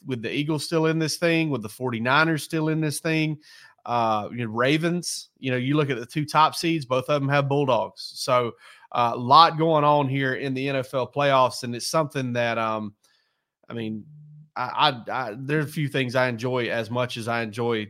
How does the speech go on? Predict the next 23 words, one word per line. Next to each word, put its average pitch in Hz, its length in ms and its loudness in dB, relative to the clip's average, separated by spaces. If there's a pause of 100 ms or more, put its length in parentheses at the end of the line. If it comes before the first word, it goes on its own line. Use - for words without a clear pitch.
the 117 120 -6
N 113 80 -4
F 107 120 -10
L 113 100 -2
playoffs. 117 420 0
One 156 160 2
of 135 100 4
'em 113 80 -2
is 110 120 -6
Major 113 260 -4
League 101 160 -10
Baseball 98 460 -8
playoffs, 71 380 -10
I, 101 460 -16
especially 110 400 -10
when 104 60 -8
the 101 60 -12
Braves 113 360 -2
are 104 60 -14
in 104 120 -14
it. 101 80 -16
I, 110 140 -6 (180)
but 113 240 -4